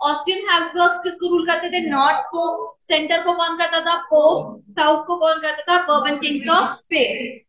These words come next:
ठीक है, इटली का हिस्ट्री में पॉलिटिकल फ्रेगमेंटेशन बहुत ज्यादा है। कितने स्टेट्स में? सेवन स्टेट्स में। sardinia piedmont, Italian princely house, नॉर्थ,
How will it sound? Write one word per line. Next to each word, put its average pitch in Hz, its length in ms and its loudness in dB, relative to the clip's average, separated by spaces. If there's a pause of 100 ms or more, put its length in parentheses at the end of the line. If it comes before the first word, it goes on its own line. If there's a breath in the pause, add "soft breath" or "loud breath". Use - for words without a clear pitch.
(360)
ठीक 330 180 -6
है, 359 420 -2
इटली 320 380 0
का 359 440 0
हिस्ट्री 370 460 -4
में 370 220 -6
पॉलिटिकल 311 480 -4
फ्रेगमेंटेशन 294 720 -6
बहुत 233 300 0
ज्यादा 233 280 0
है। - 160 -2 (320)
कितने 349 360 0
स्टेट्स 339 440 -6
में? 349 200 -6 (140)
सेवन 330 400 0
स्टेट्स - 540 -2
में। 254 280 -6 (280)
sardinia 311 460 0
piedmont, 320 720 -2 (920)
Italian 285 380 0
princely 349 400 0
house, 359 380 0 (260)
नॉर्थ, 311 540 0